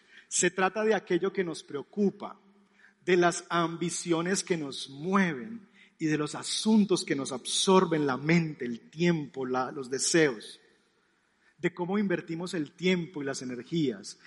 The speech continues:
de aquello en lo cual nos concentramos, a lo cual nosotros nos entregamos". Mire esta frase y piensa si la respuesta a esta frase o lo que se une a esta frase es Dios. ¿Es Dios y sus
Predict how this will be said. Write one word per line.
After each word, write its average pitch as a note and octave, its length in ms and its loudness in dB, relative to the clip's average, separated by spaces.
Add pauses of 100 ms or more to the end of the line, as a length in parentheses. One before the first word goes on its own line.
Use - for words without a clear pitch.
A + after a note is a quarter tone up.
(220)
de E3 80 0
aquello E3+ 320 0
en G#3 100 -2
lo G3 140 0
cual E3 180 0
nos F#3 160 -8
concentramos, D#3+ 920 -4
a D3 80 -6
lo C#3+ 180 -6
cual D3+ 180 -2
nosotros E3 380 -8
nos D#3+ 160 -8
entregamos". A#2+ 680 -10 (960)
Mire A3 260 4
esta A#3+ 240 -2
frase A3+ 500 4
y F#3+ 100 -2
piensa G3+ 340 0
si G#3+ 80 -2
la G3+ 100 4
respuesta G3 600 0
a - 20 -4
esta G#3 180 -4
frase G3 400 -2
o F3 160 0
lo D#3 180 -2
que D#3 140 -2
se D#3+ 160 0
une G#3+ 220 6
a G#3+ 40 6
esta G3+ 140 0
frase F3 300 0
es D#3+ 160 -2
Dios. E3 440 -2 (1300)
¿Es A3 200 0
Dios B3 520 2
y G#3 60 -6
sus F#3+ 200 -8